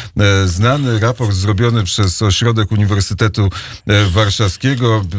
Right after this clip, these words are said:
trafił też na pierwszą stronę, e, dzisiejszej Gazety Polskiej Codziennie. Di-, diagnoza Centrum Badań nad Uprzedzeniami Wydziału Psychologii Uniwersytetu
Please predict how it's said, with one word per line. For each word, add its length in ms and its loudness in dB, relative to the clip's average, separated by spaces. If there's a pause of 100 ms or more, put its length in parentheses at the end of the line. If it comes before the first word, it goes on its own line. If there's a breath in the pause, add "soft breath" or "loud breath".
(140)
trafił 340 0
też 200 -2
na 120 2
pierwszą 360 0
stronę, 400 0 (320 loud breath)
e, 100 4
dzisiejszej 520 0
Gazety 340 0
Polskiej 340 0
Codziennie. 560 0
Di-, 180 0
diagnoza 560 0
Centrum 400 0
Badań 320 0
nad 160 0 (120)
Uprzedzeniami 840 0
Wydziału 340 0
Psychologii 540 0
Uniwersytetu 760 0